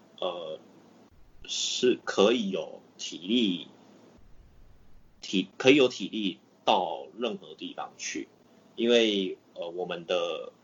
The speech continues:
我们的身体，虽-，虽然我们的身体跟寿命是有限的，但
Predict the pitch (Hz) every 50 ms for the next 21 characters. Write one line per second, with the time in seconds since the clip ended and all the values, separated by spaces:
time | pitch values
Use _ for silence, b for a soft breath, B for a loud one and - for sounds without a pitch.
0 | _ _ _ 101 101 104 101 117 113 - 147 151 151 - 120 101 90 82 82 -
1 | - - - 143 131 131 - 185 190 196 175 123 104 98 92 98 101 98 - 127
2 | 131 139 - 110 87 - - 101 110 110 123 113 110 107 95 90 - 120 104 80
3 | - - - - - 95 80 - - - - - 113 - - -